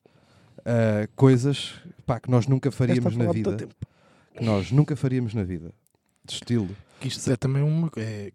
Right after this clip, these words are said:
Speaker 3: conversa, é uma conversa normal, dia a dia.
Speaker 1: Ah,
Speaker 2: Eu
Speaker 1: sim.
Speaker 2: acho
Speaker 3: É
Speaker 2: que vai
Speaker 3: conversa
Speaker 2: acabar
Speaker 3: que a
Speaker 2: por
Speaker 3: gente mantém
Speaker 2: ser,
Speaker 3: no carro
Speaker 2: vai
Speaker 3: quase
Speaker 2: acabar por ser,
Speaker 3: semanalmente.
Speaker 2: tirando a f-, a parte que ele acabou de fazer um monólogo do Hamlet, ah, quantos
Speaker 1: Não, mas
Speaker 2: minutos é que
Speaker 1: expliquei
Speaker 2: já
Speaker 1: bem.
Speaker 2: vamos? Quatro e tal, pronto.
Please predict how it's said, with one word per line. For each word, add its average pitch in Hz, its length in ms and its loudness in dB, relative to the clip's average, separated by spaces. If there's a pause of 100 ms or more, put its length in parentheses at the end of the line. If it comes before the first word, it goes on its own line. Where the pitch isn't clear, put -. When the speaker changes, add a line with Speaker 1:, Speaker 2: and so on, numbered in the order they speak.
Speaker 3:
conversa, 110 380 -4
é 104 40 -4
uma 113 160 -4
conversa 127 380 -6
normal, 147 320 -4
dia 123 220 -4
a - 20 -2
dia. 131 220 -4
Speaker 1:
Ah, - 120 -16
Speaker 2:
Eu 330 60 2
Speaker 1:
sim. 277 120 4
Speaker 2:
acho 247 140 6
Speaker 3:
É - 40 4
Speaker 2:
que - 40 0
vai 233 120 8
Speaker 3:
conversa 226 140 8
Speaker 2:
acabar 226 120 8
Speaker 3:
que 139 60 4
a - 20 6
Speaker 2:
por 139 80 4
Speaker 3:
gente 143 120 4
mantém 214 140 10
Speaker 2:
ser, 147 80 6
Speaker 3:
no 139 140 4
carro 147 200 2
Speaker 2:
vai 160 180 -4
Speaker 3:
quase 147 140 6
Speaker 2:
acabar 151 120 0
por - 80 -12
ser, - 80 -8
Speaker 3:
semanalmente. 143 380 0
Speaker 2:
tirando 151 240 4
a 151 60 4
f-, - 160 -14 (300)
a 135 120 -2
parte 147 260 2 (320)
que - 100 -6
ele 143 120 2
acabou 143 240 0
de 135 80 -6
fazer 143 160 2
um 143 40 4
monólogo 135 540 6
do 131 180 -2
Hamlet, 147 360 2 (880)
ah, 135 400 4
quantos 117 240 4
Speaker 1:
Não, - 20 -4
mas - 40 -2
Speaker 2:
minutos 160 280 2
é - 40 6
que 131 40 2
Speaker 1:
expliquei - 0 -
Speaker 2:
já 143 180 4
Speaker 1:
bem. - 20 -
Speaker 2:
vamos? 165 280 0
Quatro 165 320 2
e 156 40 0
tal, 117 280 -2 (140)
pronto. - 360 -12